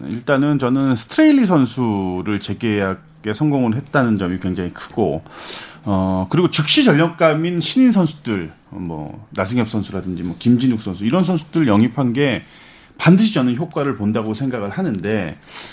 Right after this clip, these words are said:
롯데가 이상하리만큼 시즌 중반부터 후반기로 넘어가고 백 경기가 넘어가면은 이제 그때부터 경기력이 좀 많이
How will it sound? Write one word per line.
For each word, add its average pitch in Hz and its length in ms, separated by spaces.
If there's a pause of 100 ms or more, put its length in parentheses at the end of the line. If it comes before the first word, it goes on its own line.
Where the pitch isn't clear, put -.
(300)
롯데가 170 320
이상하리만큼 208 1120
시즌 208 360
중반부터 185 1000
후반기로 190 640
넘어가고 165 1000
백 131 140
경기가 170 300
넘어가면은 151 840
이제 131 120
그때부터 185 460
경기력이 127 380
좀 117 120
많이 104 420